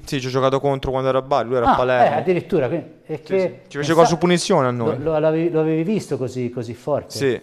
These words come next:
Speaker 1: si vedeva che c'aveva grandi qualità, poi non mi aspettavo che esplodesse così tanto subito in Serie B, però complimenti a lui, bravo.
Speaker 2: No, sentivo in queste mattinate, ascoltando la radio, va-,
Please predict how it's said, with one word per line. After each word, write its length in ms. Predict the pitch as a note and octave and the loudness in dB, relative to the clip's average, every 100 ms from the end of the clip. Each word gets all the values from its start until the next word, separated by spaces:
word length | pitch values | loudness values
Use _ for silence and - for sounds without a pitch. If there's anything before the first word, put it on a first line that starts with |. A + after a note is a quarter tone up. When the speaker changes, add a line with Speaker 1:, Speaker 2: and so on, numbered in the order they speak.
| - | -8
Speaker 1:
si 160 | - C3 | -12 -4
vedeva 260 | B2+ C3 | 0 2
che 120 | A#2 A#2 | 0 -4
c'aveva 240 | - A#2+ | -6 -6
grandi 240 | A#2 A#2+ A#2 | -6 -8 -6
qualità, 380 | A#2 A2+ G#2 | -6 -6 -8
poi 180 | A2+ - | -8 -6
non 180 | A#2+ A#2 | -6 -4
mi 60 | A#2 | -4
aspettavo 400 | A#2 B2+ C3 B2 | -4 -4 -2 -4
che 80 | |
esplodesse 960 | A#2 A#2+ A#2+ A#2 A#2 - A2+ A2+ A2 A2 _ | -8 -10 -10 -10 -10 -10 -8 -8 -10 -16 _
così 260 | - C3 A#2+ | -14 -12 -10
tanto 240 | B2 A#2+ | -10 -10
subito 220 | A#2+ B2 A#2+ | -10 -10 -10
in 80 | |
Serie 220 | A#2+ A#2+ B2 | -8 -8 -8
B, 360 | B2 C3+ G#2 | -6 -4 -4
però 220 | G2 A#2 | -4 -4
complimenti 440 | A#2+ A2+ A2+ A#2 A2+ | -4 -8 -10 -10 -8
a 40 | |
lui, 180 | G#2+ G#2+ | -8 -8
bravo. 340 | F#2+ G2 G2+ - _ _ _ - | -6 -8 -8 -14 _ _ _ -20
Speaker 2:
No, 100 | C3+ | -16
sentivo 460 | - D3 C#3+ G3+ F#3+ | -10 -10 -4 -2 -2
in 100 | - | 0
queste 300 | F3+ F3 E3+ | -2 -2 -2
mattinate, 520 | D3+ - E3 E3 C3+ | -2 -4 -2 -2 -2
ascoltando 440 | - B2 D3+ D3+ | -8 -8 -6 -4
la 80 | D3+ | 0
radio, 220 | E3 F#3+ | 2 2
va-, 180 | B2+ B2 | 0 -2